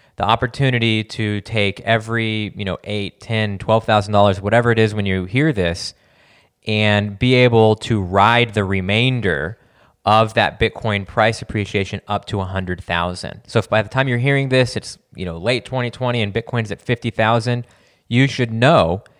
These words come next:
that the fundamental supply and demand research indicates that the ride is only half over, that it's still going to a hundred thousand. And believe it or not, there's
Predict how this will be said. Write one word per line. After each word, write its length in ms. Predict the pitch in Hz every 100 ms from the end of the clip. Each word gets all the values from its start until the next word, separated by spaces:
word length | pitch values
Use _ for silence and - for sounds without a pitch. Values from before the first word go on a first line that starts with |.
| _ _ -
that 440 | 104 98 95 - _ _ -
the 80 | 107
fundamental 680 | - 120 131 123 123 120 117
supply 440 | - - 107 107
and 120 | 104
demand 380 | 98 101 98 95
research 500 | 110 135 - 101 - -
indicates 680 | 110 101 - 95 87 - - _ _ -
that 200 | 104 98
the 80 | 95
ride 320 | 98 101 101
is 80 | 98
only 240 | 95 92
half 380 | 85 87 82 82
over, 480 | 78 - 60 87 - _ _
that 100 | 107
it's 160 | 95 -
still 760 | - - 123 117 107 98 104 _ _ _
going 480 | - 107 98 82 85 -
to 160 | - 98
a 60 |
hundred 340 | 90 92 85 82
thousand. 560 | - 85 76 - - 117 _ _ _ _ _ _ _ -
And 220 | 107 104 - _ _
believe 260 | - 98 95
it 60 | 95
or 20 |
not, 160 | 113
there's 140 | 117